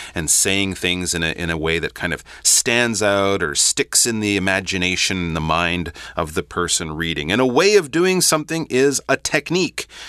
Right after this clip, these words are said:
This is a, uh, word that we use just to talk about a way or a method or a style of doing something. We're often here talking about things you can do in lots of different ways, but this is one way of doing it. When we, uh, learn a sport or any kind of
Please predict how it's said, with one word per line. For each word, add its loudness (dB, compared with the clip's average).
This 0
is 0
a, 4
uh, 2
word 2
that -2
we -2
use 2
just -2
to -2
talk 2
about 2
a 2
way 2
or 2
a 2
method 2
or 2
a -2
style 4
of 2
doing 2
something. 0
We're 6
often 2
here 2
talking 0
about 0
things 0
you 0
can -4
do 2
in 2
lots 4
of -6
different -2
ways, 0
but 0
this 2
is 2
one 2
way 4
of -4
doing 2
it. -10
When -2
we, 0
uh, 0
learn 0
a 0
sport 2
or 0
any -2
kind -2
of -2